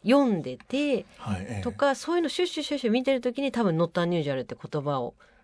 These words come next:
Speaker 1: に出会ったんですよね。
Speaker 2: なるほどね。ね。
Speaker 1: そうなんですよ。
Speaker 2: なるほどね。
Speaker 1: そう。
Speaker 2: あの、歌詞カードにですね、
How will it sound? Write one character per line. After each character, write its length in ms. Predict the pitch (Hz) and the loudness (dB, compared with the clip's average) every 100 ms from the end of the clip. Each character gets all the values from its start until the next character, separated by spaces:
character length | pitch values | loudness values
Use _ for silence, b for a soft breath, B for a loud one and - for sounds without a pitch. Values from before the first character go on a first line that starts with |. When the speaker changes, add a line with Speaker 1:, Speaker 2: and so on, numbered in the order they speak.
| b - | b -4
Speaker 1:
に 100 | 165 | -2
出 160 | 170 175 | 2 2
会 60 | |
っ 40 | 170 | 0
た 140 | - - | -10 -14
ん 80 | |
で 60 | - | -10
す 100 | - | -2
よ 100 | 117 | 0
ね。 60 | 104 | 0
Speaker 2:
な 40 | |
る 60 | 101 | -2
ほ 60 | 110 | 0
ど 40 | 196 | 0
ね。 100 | 220 | 2
ね。 140 | 127 | 2
Speaker 1:
そ 320 | 202 180 165 156 | 2 2 2 2
う 40 | |
な 80 | 120 | 2
ん 20 | |
で 60 | 113 | 2
す 20 | |
よ。 60 | 107 | 0
Speaker 2:
な 20 | |
る 60 | |
ほ 20 | 110 | 0
ど 60 | |
ね。 160 | 139 160 | -2 -4
Speaker 1:
そ 120 | 170 | -4
う。 180 | 156 135 - - | -2 -4 -8 -2
Speaker 2:
あ 100 | 120 | 4
の、 100 | 107 | 4
歌 160 | 127 120 | 4 0
詞 80 | |
カ 160 | - 156 | 4 4
ー 40 | |
ド 120 | 110 95 | 4 2
に 80 | |
で 100 | 90 | 0
す 140 | 90 113 | -2 2
ね、 240 | 104 87 | 2 2